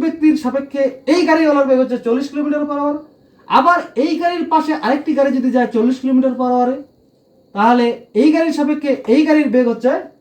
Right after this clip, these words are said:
দুইটাই যদি একই বেগ, তাহলে একজনের সাপেক্ষে একজন স্থির, এই তো আপেক্ষিক বেগ। কিন্তু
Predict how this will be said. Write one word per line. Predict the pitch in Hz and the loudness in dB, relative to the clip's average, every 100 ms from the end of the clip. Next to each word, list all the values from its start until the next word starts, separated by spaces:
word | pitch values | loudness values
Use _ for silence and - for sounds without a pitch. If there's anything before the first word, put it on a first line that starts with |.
| _ _ _ _ _ _ _ _ _ _ - | _ _ _ _ _ _ _ _ _ _ -8
দুইটাই | 175 294 302 | 0 2 4
যদি | 294 269 | 4 2
একই | 262 277 | 2 2
বেগ, | 262 254 | 2 2
তাহলে | 233 226 | 0 0
একজনের | 220 269 247 | 0 -2 -2
সাপেক্ষে | 240 240 220 | -2 -2 -4
একজন | 220 220 | -6 -8
স্থির, | - 254 269 - _ _ _ - | -2 -2 -4 -14 _ _ _ -6
এই | 208 | -2
তো | 302 262 | 2 2
আপেক্ষিক | 254 202 147 | 0 -6 -8
বেগ। | 120 - _ _ _ - | -12 -12 _ _ _ -4
কিন্তু | 240 220 | -2 0